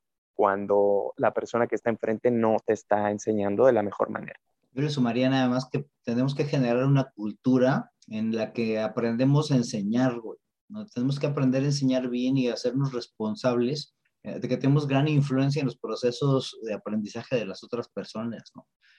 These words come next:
Speaker 1: Sí, claro, digo, si
Speaker 2: Entonces
Speaker 1: te vas a, si te vas a dedicar a ser profesor y no enseñas bien, pues definitivamente tenemos ahí un problema.
Speaker 2: Pues sí, güey, o sea, haz otra cosa, hijo, ¿no? O sea, agarra, tómatela en
Speaker 1: Claro.
Speaker 2: serio, cabrón.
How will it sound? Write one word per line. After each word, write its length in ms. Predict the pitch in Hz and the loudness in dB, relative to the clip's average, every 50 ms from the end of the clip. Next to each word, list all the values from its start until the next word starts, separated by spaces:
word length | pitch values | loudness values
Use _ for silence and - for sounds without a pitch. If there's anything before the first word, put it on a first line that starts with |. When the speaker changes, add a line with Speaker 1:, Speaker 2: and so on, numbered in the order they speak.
| _ _ - | _ _ -4
Speaker 1:
Sí, 160 | - 180 175 | -2 -2 2
claro, 240 | - 147 139 - 107 | 2 2 4 4 4
digo, 200 | 113 107 107 110 | 4 4 4 2
si 60 | 123 | 2
Speaker 2:
Entonces 80 | 120 - | 2 6
Speaker 1:
te 80 | 117 | 6
vas 160 | 117 131 135 160 | 6 6 6 6
a, 180 | 147 147 - - | 2 2 0 -2
si 120 | - 135 | -4 -2
te 100 | 127 135 | 2 4
vas 200 | 127 139 160 - | 4 4 4 4
a 60 | 185 165 | 2 2
dedicar 420 | 147 123 117 120 - 139 131 123 | 2 2 0 0 0 0 0 0
a 40 | 110 | -2
ser 180 | - 127 117 - | -4 -6 -8 -6
profesor 560 | - 123 117 - 131 123 - 127 113 - - _ | -4 -4 -4 -4 -6 -2 0 0 0 0 -4 _
y 140 | - 139 127 | 0 2 4
no 160 | 131 127 131 | 6 6 4
enseñas 420 | 127 131 139 127 123 123 117 113 | 4 4 2 2 2 2 0 0
bien, 320 | 120 120 113 123 135 208 - _ _ _ _ _ _ | -2 0 0 0 0 -2 -6 _ _ _ _ _ _
pues 140 | 101 95 | -8 -6
definitivamente 1000 | 98 101 - - 104 101 - - 113 110 107 107 107 104 104 - 110 110 104 - - _ _ _ _ _ | -6 -8 -6 -6 -6 -6 -2 0 2 2 2 2 0 -2 0 2 2 4 4 2 -2 _ _ _ _ _
tenemos 340 | - 107 104 101 107 113 107 - | 0 0 0 0 -2 -2 0 0
ahí 80 | 110 107 | 0 0
un 100 | 104 - | -2 -4
problema. 360 | - - - 90 - - - _ _ _ _ _ _ _ _ _ _ _ | -4 -4 -2 -2 -2 -4 -6 _ _ _ _ _ _ _ _ _ _ _
Speaker 2:
Pues 180 | - - - | -20 -20 -18
sí, 100 | - 110 | -18 -16
güey, 320 | 107 101 95 87 80 82 90 | -12 -10 -8 -8 -8 -10 -10
o 60 | 95 | -8
sea, 180 | 110 107 104 | -6 -4 -2
haz 120 | 110 110 127 | -2 -2 -4
otra 320 | 127 120 - 113 113 - | -4 -4 -2 -4 -4 -4
cosa, 300 | - - 135 139 143 127 | -2 -4 -4 -2 -2 -2
hijo, 280 | 110 - - - 98 98 | -4 -4 -6 -8 -8 -6
¿no? 180 | 98 107 135 | -6 -4 -6
O 20 | 147 | -4
sea, 140 | 143 131 127 | 0 0 2
agarra, 340 | 123 143 151 160 165 160 | 4 4 4 4 4 2
tómatela 560 | - - 170 165 175 180 180 - 165 131 120 113 | 4 4 4 4 6 4 4 4 4 4 4 4
en 60 | 92 | 0
Speaker 1:
Claro. 40 | - | 0
Speaker 2:
serio, 600 | - - 139 147 151 151 160 160 139 117 - - | -2 0 2 2 2 2 2 2 0 0 0 -4
cabrón. 200 | - - - _ | -8 -14 -14 _